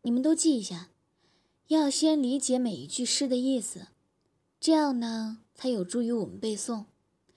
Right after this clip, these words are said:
千万不能死记硬背。都清楚了吗？嗯。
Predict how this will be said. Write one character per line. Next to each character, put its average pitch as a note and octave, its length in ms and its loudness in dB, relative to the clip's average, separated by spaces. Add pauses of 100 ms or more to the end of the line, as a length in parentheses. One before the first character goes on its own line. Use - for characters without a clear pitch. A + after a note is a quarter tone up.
(320)
千 D#4+ 320 4
万 C4 240 2
不 A#3 80 -4
能 A3 180 -4
死 F#3 240 -4
记 A#3 180 -2
硬 A#3 200 -2
背。 F3 320 -10 (1400)
都 D#4+ 100 6
清 F4+ 220 8
楚 E4+ 140 6
了 B3 40 4
吗？ A#3 360 -2 (1900)
嗯。 A#3 300 -4